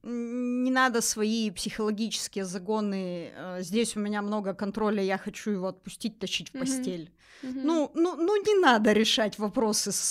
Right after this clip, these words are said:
Speaker 1: со своей психологией, со своей кукушечкой через постель. Вот совсем
Speaker 2: Мгм.
Speaker 1: нет.
Speaker 2: Мгм. Ну, просто как один из инструментов, возможно, здесь это будет уместно, как, э, расслабиться и, правда, получать через это именно вот мой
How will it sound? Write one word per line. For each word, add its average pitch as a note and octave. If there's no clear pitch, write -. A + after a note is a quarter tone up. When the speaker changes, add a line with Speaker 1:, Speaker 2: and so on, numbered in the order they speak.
Speaker 1:
со G#3+
своей G#3
психологией, A#3+
со G#3
своей G3+
кукушечкой G#3+
через A3
постель. G3
Вот A3+
совсем C#4+
Speaker 2:
Мгм. -
Speaker 1:
нет. -
Speaker 2:
Мгм. A3
Ну, C#4+
просто C#4
как A3+
один A3+
из G3
инструментов, A3
возможно, G3
здесь A3+
это G#3
будет G#3
уместно, G#3+
как, -
э, G3
расслабиться G#3
и, G3+
правда, G3
получать F#3+
через G3+
это F#3+
именно F#3
вот F3+
мой F#3+